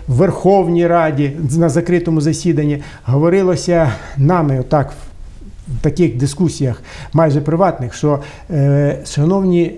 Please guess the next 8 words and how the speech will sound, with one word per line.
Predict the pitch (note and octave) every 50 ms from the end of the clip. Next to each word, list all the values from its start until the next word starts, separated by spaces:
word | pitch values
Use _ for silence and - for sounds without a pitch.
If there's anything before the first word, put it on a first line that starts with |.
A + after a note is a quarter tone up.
| - -
міністри | - C#3+ D3+ D#3 D#3+ E3+ F#3+ G#3 G3+ G3+ - - F#3 F3 F3+ F3+ -
і | C#3+
шановні, | - - D3+ D3 E3+ F3 F3 E3+ D#3 D#3 D3+ D3 C#3 C#3+ - - - - - - - F#3+
е, | D3 C#3+ C#3+ C#3+ C#3+ C#3+ C3+
заступники | A#2 B2 D#3 C#3+ - G3+ G3 F3+ F3 E3 - E3
міністрів | E3 E3 E3 E3+ E3+ E3 - C#3+ D3 D3+ - -
закордонних | D3+ C3+ C#3+ D3 D#3+ D3 D#3 E3 D#3+ D3+ C#3+ -
справ | - - D#3 D#3 D#3 D3+ D3+ D3